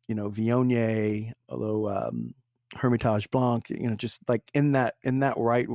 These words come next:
white realm from there, um, is the, is my favorite time of the year. So a little bit more heavier whites is what I kinda lean towards. Last night we had, um,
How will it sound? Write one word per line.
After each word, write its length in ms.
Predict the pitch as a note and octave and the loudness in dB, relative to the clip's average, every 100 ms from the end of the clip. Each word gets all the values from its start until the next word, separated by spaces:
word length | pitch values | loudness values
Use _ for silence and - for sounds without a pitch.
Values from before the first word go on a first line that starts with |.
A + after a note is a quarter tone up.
| - | -8
white 300 | A2+ A#2+ C#3+ | 0 0 2
realm 340 | A#2 A2+ B2+ | 0 0 0
from 160 | C#3 D3+ | -2 0
there, 260 | D3+ E3+ G3 - - - - | 0 -2 -4 -12 -20 -20 -10
um, 340 | A2 G#2+ G#2+ - | -4 -2 -4 -6
is 140 | A#2+ A2+ | -8 -6
the, 120 | A2+ - | -8 -6
is 160 | A#2 A2+ | -6 -2
my 140 | A2 | -4
favorite 300 | - G#2+ G#2+ | -2 -4 -4
time 200 | A2 G#2 | -6 -4
of 40 | |
the 60 | G#2+ | -2
year. 160 | G#2+ G#2 | -4 -4
So 160 | A2 | -4
a 20 | |
little 220 | A2 B2+ C3 | 0 2 2
bit 160 | B2+ | 2
more 200 | B2 A#2 | 2 0
heavier 360 | A2 A#2 A2+ A2 | 0 0 2 2
whites 480 | G#2+ C3 - - F#3+ - | 0 -2 -4 -14 -14 -14
is 140 | B2+ | -6
what 100 | C3+ | -2
I 120 | B2 | -2
kinda 220 | - B2 A#2+ | -2 -2 0
lean 200 | B2+ C3 | -2 -2
towards. 480 | D3 D3 D3+ D3+ - _ - - _ _ - | -2 -2 -4 -10 -20 _ -20 -20 _ _ -2
Last 220 | A#2 A2+ | 0 0
night 140 | A#2+ - | -4 -6
we 80 | G#2+ | -6
had, 320 | G#2+ G2+ G#2 | -4 -6 -4
um, 460 | G2+ G2+ G2 G2+ | -4 -4 -8 -10